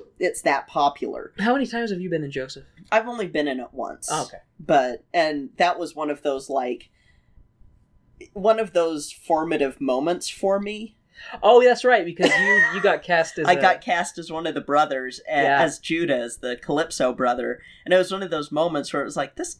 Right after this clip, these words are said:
Speaker 1: kind of feels right."
Speaker 2: Well, but what was it, too, that, um,
Speaker 1: <laughs>
Speaker 2: the makeup and everything was so good on your, you were so convincing that you actually got girls who were
Speaker 1: Mm-hmm.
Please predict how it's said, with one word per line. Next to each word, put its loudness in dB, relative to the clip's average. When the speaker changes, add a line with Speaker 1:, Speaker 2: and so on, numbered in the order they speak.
Speaker 1:
kind -4
of -6
feels -6
right." 0
Speaker 2:
Well, 4
but 4
what 4
was 2
it, -2
too, 2
that, 4
um, 0
Speaker 1:
<laughs> -18
Speaker 2:
the 2
makeup 2
and 2
everything -2
was -4
so 4
good 0
on 2
your, -6
you -4
were 0
so 2
convincing -4
that 0
you -4
actually 0
got -4
girls 2
who 0
were 4
Speaker 1:
Mm-hmm. -2